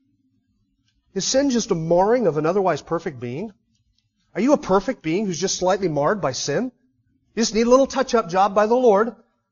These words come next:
Friends, I think that that is robbing the grace and the glory from God. That's what I think that is. And you know why?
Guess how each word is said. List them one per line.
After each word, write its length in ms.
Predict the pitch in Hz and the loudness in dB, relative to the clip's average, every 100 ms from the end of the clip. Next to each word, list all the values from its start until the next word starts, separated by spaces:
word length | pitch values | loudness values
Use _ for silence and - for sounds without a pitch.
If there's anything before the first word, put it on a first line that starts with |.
| _ _ _ _ _ _ _ _ _ _ _ | _ _ _ _ _ _ _ _ _ _ _
Friends, 180 | 247 220 | 0 0
I 160 | 220 269 | 0 0
think 220 | 277 196 | 0 -2
that 120 | 170 | -2
that 140 | 185 | 0
is 120 | 170 123 | 0 -4
robbing 480 | 131 165 180 180 | 0 2 4 0
the 80 | 135 | -6
grace 400 | 123 139 160 160 | -4 -2 -2 -6
and 100 | 135 | -10
the 40 | 123 | -8
glory 380 | 135 135 135 | -6 -4 -4
from 220 | 135 123 117 | -6 -10 -10
God. 300 | 110 95 104 _ _ _ _ _ _ _ _ - | -10 -10 _ _ _ _ _ _ _ _ _ -14
That's 120 | - | -2
what 100 | 202 | -2
I 60 | |
think 180 | 156 143 | 0 -2
that 160 | 156 143 | -4 -2
is. 220 | 131 104 | -4 -6
And 100 | 139 | -8
you 80 | 156 | -2
know 140 | 185 | 0
why? 280 | 180 180 196 | 2 0 -2